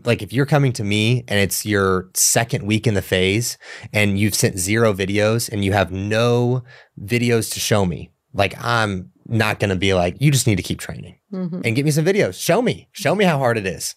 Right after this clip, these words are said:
Speaker 1: Like, I wanna see it." 'Cause if I don't have that, then we're just, we're just talking. Like, we're just having conversation. It's not really anything actually happening.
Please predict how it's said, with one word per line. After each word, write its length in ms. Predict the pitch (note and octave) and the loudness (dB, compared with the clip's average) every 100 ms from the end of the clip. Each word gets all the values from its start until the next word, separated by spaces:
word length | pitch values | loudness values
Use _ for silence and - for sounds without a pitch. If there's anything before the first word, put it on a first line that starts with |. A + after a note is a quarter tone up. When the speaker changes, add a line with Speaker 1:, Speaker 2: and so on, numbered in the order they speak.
| _ | _
Speaker 1:
Like, 120 | - | -4
I 80 | G#2+ | 0
wanna 160 | B2+ C#3+ | 2 2
see 180 | - B3 | 0 0
it." 160 | A2+ - - - - - G2 | 0 -6 -20 -20 -12 -8 -2
'Cause 140 | A#2+ | 0
if 60 | A#2+ | 2
I 60 | |
don't 160 | A#2+ D3 | 2 2
have 180 | C#3 A#2 | 0 0
that, 280 | D3+ C#3+ G2 | 0 0 -2
then 220 | A2+ G2 | -2 0
we're 120 | A#2+ | 2
just, 320 | A#2 A#2+ - - _ | 2 -2 -6 -14 _
we're 140 | - A#2 | 0 0
just 140 | - | 0
talking. 420 | - G2 - - _ _ | 0 0 -2 -12 _ _
Like, 160 | F#2+ F2+ | -4 -2
we're 80 | G#2+ | -2
just 100 | G2 | 0
having 200 | G2 F#2+ | 0 0
conversation. 600 | F#2+ F2 - F2+ - F#2 | 0 -2 -4 -8 -12 -12
It's 160 | G2 - | -6 0
not 180 | G2 F2+ | 0 2
really 240 | G2+ F#2+ | 2 2
anything 280 | F#2 F2 G2 | 2 0 0
actually 360 | F2+ F#2 - | 0 -2 -6
happening. 380 | F2 E2 - - | -8 -10 -16 -20